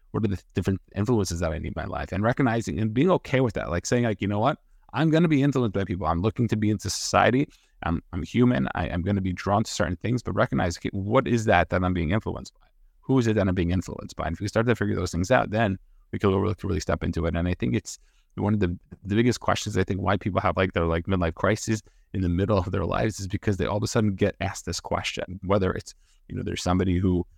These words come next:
passes away in their, in their life, or some, some life-changing thing that happens. And then they're like, "Oh my gosh, why am I doing what I'm doing?" And then they ask themselves a question. So yes,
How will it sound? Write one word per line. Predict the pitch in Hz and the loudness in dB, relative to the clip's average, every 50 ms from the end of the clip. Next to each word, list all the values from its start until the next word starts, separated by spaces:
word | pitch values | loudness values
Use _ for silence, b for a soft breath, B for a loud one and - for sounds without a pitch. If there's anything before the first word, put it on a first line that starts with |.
| _ - - - _ | _ -20 -20 -20 _
passes | - 98 90 - - 85 | -6 -6 -6 -4 -4 -4
away | 76 69 71 92 123 143 143 143 139 | -4 -2 0 2 4 4 4 4 4
in | 123 127 | 2 2
their, | 131 123 123 120 - - - - | 2 2 2 2 0 -2 -4 -2
in | - 113 117 | 0 0 2
their | 120 117 | 2 2
life, | 117 117 113 110 - | 2 2 0 0 -2
or | 87 87 | -4 -4
some, | - - 101 98 98 95 85 82 82 | -2 0 0 2 2 2 2 0 -2
some | - - 98 85 85 | -2 -2 0 0 0
life-changing | 92 92 87 90 107 123 - - - - - 117 110 107 104 95 95 87 | 0 2 2 2 2 0 -2 -6 -10 -4 0 2 2 2 2 2 0 0
thing | 90 - 123 123 120 | 0 2 2 2 2
that | 92 92 - | 2 -2 -4
happens. | - - 117 127 - - 101 101 98 92 | 0 2 2 2 2 2 0 0 2 2
And | 98 98 | 2 2
then | 98 101 98 | 2 2 0
they're | 98 | 0
like, | 92 90 92 - | 0 0 0 0
"Oh | - 104 | 0 0
my | 98 90 | 0 0
gosh, | 90 110 87 85 - | 0 -2 -2 -4 -4
why | 101 95 95 107 | -6 -2 0 2
am | 117 | 2
I | 107 98 | 2 0
doing | 101 107 107 101 90 87 | 0 0 0 0 2 2
what | 87 85 | 0 0
I'm | - - - | -2 -6 -4
doing?" | - 113 117 - - - - - | 0 0 2 2 0 -2 -6 -6
And | - 95 90 | -6 -4 0
then | 95 104 120 | 2 2 2
they | 110 87 | 2 2
ask | 87 95 90 - - | 0 -2 -2 -2 -4
themselves | 80 76 76 - - - 95 98 92 | -4 -4 -4 -6 -4 -2 -2 -2 -2
a | 90 90 | -4 -6
question. | - - 90 90 - - 92 87 | -4 -4 -4 -4 -4 -4 -8 -6
So | - - 104 | -2 0 2
yes, | 104 117 117 113 - - | 4 4 4 4 0 -6